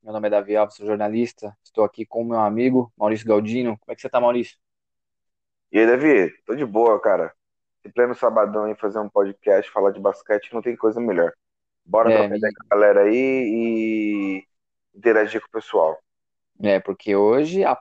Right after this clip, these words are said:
Speaker 1: pauta é deles, né? Eles que vão colocar a gente contra a parede, porque a-, tem cada perguntinha aqui que eu vou te contar, viu? Mas é isso.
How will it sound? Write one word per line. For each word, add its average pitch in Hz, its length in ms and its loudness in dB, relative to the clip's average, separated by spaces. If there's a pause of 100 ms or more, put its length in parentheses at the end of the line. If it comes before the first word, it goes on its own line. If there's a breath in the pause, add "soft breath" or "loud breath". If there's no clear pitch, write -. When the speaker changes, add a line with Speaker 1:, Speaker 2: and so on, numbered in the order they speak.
(120)
Speaker 1:
pauta 123 440 0
é 160 140 2
deles, 147 520 0
né? 117 300 -6
Eles 110 440 -10
que 175 420 -6 (580)
vão 113 100 -10
colocar 113 380 0
a 110 60 2
gente 117 720 -6 (300)
contra 110 240 -4
a 107 40 -2
parede, 123 640 0
porque 123 480 -4
a-, 123 140 2
tem 123 280 -20
cada 127 220 -2
perguntinha 123 600 -8
aqui 127 300 -8
que - 80 -12
eu 123 40 -2
vou 123 120 0
te - 120 -20 (160)
contar, 113 440 -2
viu? 120 280 -2 (760)
Mas 139 500 0
é 190 100 4
isso. 123 440 -2